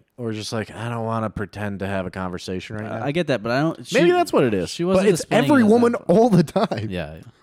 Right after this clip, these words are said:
Speaker 1: What is happening?
Speaker 2: I think it's that feeling, <laughs> probably.
Speaker 1: Constantly?
Speaker 2: <laughs>
Speaker 1: I feel like I'm pretty charming.
Speaker 2: <laughs> Well.
Speaker 1: Every woman views me as their annoying mother?
Speaker 2: <laughs> Yeah, it's tough, man.
Speaker 1: Who knows?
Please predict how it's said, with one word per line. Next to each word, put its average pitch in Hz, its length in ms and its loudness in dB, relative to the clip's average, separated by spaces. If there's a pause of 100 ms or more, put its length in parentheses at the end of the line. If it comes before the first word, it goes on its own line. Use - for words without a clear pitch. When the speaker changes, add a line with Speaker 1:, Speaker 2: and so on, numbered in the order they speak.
(120)
Speaker 1:
What 233 200 4
is 302 120 6
happening? 277 560 4
Speaker 2:
I 123 160 -8
think 180 180 -4
it's 160 100 -2
that 160 160 0
feeling, 147 320 -4
<laughs> - 0 -
probably. 151 640 4
Speaker 1:
Constantly? 330 840 4 (180)
Speaker 2:
<laughs> - 180 -14
Speaker 1:
I 214 80 4
feel 208 220 4
like - 80 0
I'm 220 80 2
pretty 180 220 4
charming. 180 500 2
Speaker 2:
<laughs> - 1300 -4
Well. 117 220 -8 (340)
Speaker 1:
Every 151 240 0
woman 143 400 0
views 151 220 4
me 165 140 6
as 160 140 4
their 156 140 4
annoying 151 460 2
mother? 147 340 4 (160)
Speaker 2:
<laughs> 160 560 0 (1300)
Yeah, 104 300 -6
it's 120 160 -12
tough, 110 260 -6
man. 90 200 -12 (1200)
Speaker 1:
Who 101 160 -8
knows? 85 540 -10